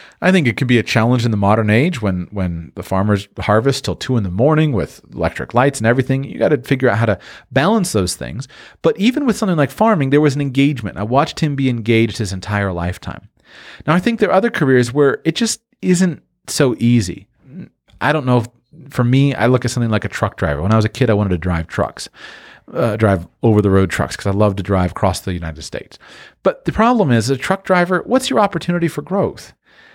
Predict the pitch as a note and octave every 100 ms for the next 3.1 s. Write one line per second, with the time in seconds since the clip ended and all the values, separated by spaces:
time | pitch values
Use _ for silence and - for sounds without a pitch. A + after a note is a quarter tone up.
0 | _ - G3+ B3 - - D#3 C#3+ - B2
1 | D3 C3 D#3 C#3+ C#3+ - D3 D#3 B2+ G#2+
2 | - C#3 E3+ D#3 C3 A2+ A2 A2 C3 G#3+
3 | -